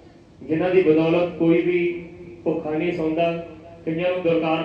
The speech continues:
ਦਿੱਤਾ ਜਾਂਦਾ ਘਰੋਂ, ਸੋ ਉਹਨਾਂ ਨੂੰ ਵੀ ਆਪਣੀ ਬੁੱਕਲ ਦੇ ਵਿੱਚ ਸਾਂਭਦੀ ਹੈ ਗੁਰੂ ਕੀ ਰਸੋਈ।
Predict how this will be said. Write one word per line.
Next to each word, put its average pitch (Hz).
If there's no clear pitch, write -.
ਦਿੱਤਾ 170
ਜਾਂਦਾ 160
ਘਰੋਂ, 151
ਸੋ 143
ਉਹਨਾਂ 185
ਨੂੰ 180
ਵੀ 175
ਆਪਣੀ 160
ਬੁੱਕਲ 156
ਦੇ 160
ਵਿੱਚ 156
ਸਾਂਭਦੀ 185
ਹੈ 170
ਗੁਰੂ 147
ਕੀ 135
ਰਸੋਈ। 123